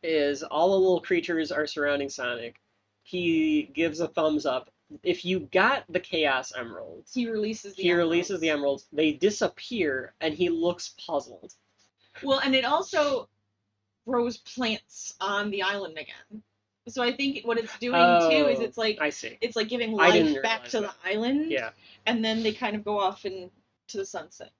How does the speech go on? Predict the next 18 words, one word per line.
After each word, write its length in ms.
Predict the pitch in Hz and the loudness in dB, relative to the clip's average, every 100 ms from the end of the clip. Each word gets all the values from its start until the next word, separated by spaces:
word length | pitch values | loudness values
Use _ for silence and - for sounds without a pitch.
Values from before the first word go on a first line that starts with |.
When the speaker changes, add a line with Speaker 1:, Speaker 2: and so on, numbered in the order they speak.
| - | -8
Speaker 2:
I 80 | 214 | -4
guess. 280 | 160 - - | -4 -4 -2
I 100 | 214 | 0
don't 140 | 226 | 2
know. 160 | 190 190 | 0 0
It, 140 | 262 | 4
like, 180 | 262 277 | 4 6
they 120 | 392 | 6
kind 260 | - 403 302 | 6 4 4
of 100 | 294 | 2
go 160 | 269 | 4
off 220 | 240 - | 6 6
and 120 | 202 226 | 2 0
do 120 | 220 | -2
their 160 | 214 | 0
own 320 | 208 208 196 - _ | 0 0 -4 -10 _
thing 240 | 277 247 208 | -6 -4 -4
sentiently, 840 | - 233 220 214 - 156 127 196 | -2 -2 -2 -6 -8 -10 -12 -14